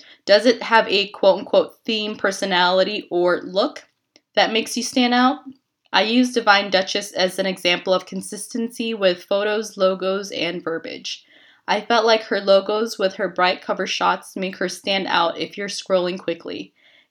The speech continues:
And she had, and she said sh-, sales increased when she started doing that.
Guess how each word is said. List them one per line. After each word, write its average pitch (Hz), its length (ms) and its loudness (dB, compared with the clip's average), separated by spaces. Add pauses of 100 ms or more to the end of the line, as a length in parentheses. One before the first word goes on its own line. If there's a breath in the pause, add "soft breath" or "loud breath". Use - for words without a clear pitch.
(100)
And 220 280 2
she 233 300 -4
had, 202 440 -4 (200)
and 208 160 -2
she 247 200 0
said 220 300 2
sh-, - 260 -6
sales 196 580 0
increased 202 460 -10
when 185 120 -4
she 196 140 -10
started 170 380 -4
doing 202 280 -6
that. - 200 -6